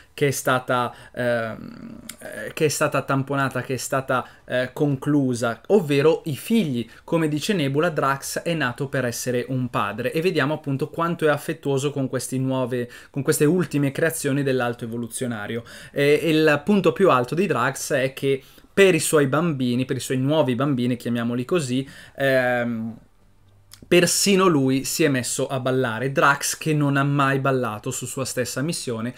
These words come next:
si è scatenato per far ridere i suoi bambini. Uno dei motivi per cui ci ho messo tanto a fare questa recensione è che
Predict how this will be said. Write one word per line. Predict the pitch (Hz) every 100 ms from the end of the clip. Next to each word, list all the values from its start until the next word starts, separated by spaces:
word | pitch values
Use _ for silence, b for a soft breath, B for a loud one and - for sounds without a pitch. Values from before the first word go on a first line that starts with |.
| B
si | - 165
è | 147
scatenato | - - 175 185 175 120 110 135 B B -
per | 190 180
far | - 156
ridere | 135 113 117
i |
suoi | 110 120
bambini. | 107 107 104 98 110
Uno | - 285
dei | 202
motivi | 190 170 220 226 160
per | 143 139
cui | - 160
ci | 143
ho |
messo | 151 151 - 139
tanto | 175 160 135
a |
fare | 123 131 120
questa | 123 127 - 123 117 117
recensione | 135 - 185 - 165 135 131 139 -
è | 160 160
che | - 170 165